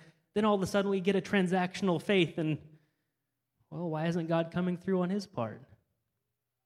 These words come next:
Jesus celebrates the woman in Mark fourteen, and the disciples rebuke her. She worshiped beautifully. They see waste.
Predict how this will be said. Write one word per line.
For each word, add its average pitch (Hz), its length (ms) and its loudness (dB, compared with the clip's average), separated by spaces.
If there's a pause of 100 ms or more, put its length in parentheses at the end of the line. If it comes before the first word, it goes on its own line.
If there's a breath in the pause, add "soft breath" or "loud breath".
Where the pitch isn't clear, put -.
(1400)
Jesus 175 300 2
celebrates 151 560 0
the 143 120 -4
woman 143 280 -2
in 131 140 -2
Mark 135 260 0
fourteen, 127 580 -4
and 127 220 -8 (160)
the 135 60 -10
disciples 147 640 -2
rebuke 123 460 -2
her. 120 280 -6
She 202 220 -6
worshiped 175 420 -2
beautifully. 143 560 -2 (460 soft breath)
They 143 120 -2
see 143 220 -4
waste. 120 480 -10